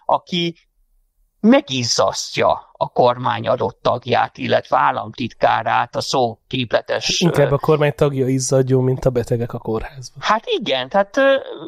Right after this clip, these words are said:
Speaker 1: magyarázkodás a kész tette, tehát a kormány, ö,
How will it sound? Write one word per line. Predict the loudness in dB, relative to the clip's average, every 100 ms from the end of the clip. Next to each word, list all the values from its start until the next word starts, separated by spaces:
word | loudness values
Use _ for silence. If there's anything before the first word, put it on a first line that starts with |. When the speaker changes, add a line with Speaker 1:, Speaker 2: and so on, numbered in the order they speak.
| -16 -2
Speaker 1:
magyarázkodás | 0 0 0 0 0 -2 0 0 -2
a | -6
kész | -4 -4 -4 0
tette, | 0 0
tehát | 0 0 -2
a |
kormány, | 2 2 4 0 -2 -2 -4 0
ö, | 2 4 2